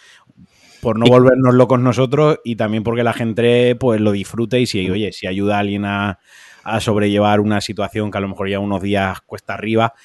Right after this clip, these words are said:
Speaker 1: y, oye, pues con cuatro sandeces o cuatro memeces, eh, le sacamos una sonrisa y si un grupo de gente, pues, le sirve de, de apoyo, aunque no sea activamente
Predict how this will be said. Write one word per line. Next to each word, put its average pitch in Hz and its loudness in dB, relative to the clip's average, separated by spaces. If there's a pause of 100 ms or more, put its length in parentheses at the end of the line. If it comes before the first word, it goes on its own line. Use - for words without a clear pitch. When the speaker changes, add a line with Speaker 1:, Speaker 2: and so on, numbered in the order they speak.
(200)
Speaker 1:
y, 107 -4
oye, 104 -2
pues 95 -12
con 95 -10
cuatro 107 -4
sandeces 110 -2
o 107 2
cuatro 110 0
memeces, 110 -2 (140)
eh, 90 -8 (100)
le 95 -14
sacamos 98 -10
una 101 -6
sonrisa 104 -6 (400)
y 104 -6
si 101 -8
un 107 -4
grupo 107 -2
de 107 0
gente, 107 -8
pues, 82 -8
le 82 -12
sirve 95 -4
de, 95 -2
de 101 -4
apoyo, 107 0
aunque 101 -4
no 107 -6
sea 110 -4
activamente 110 -4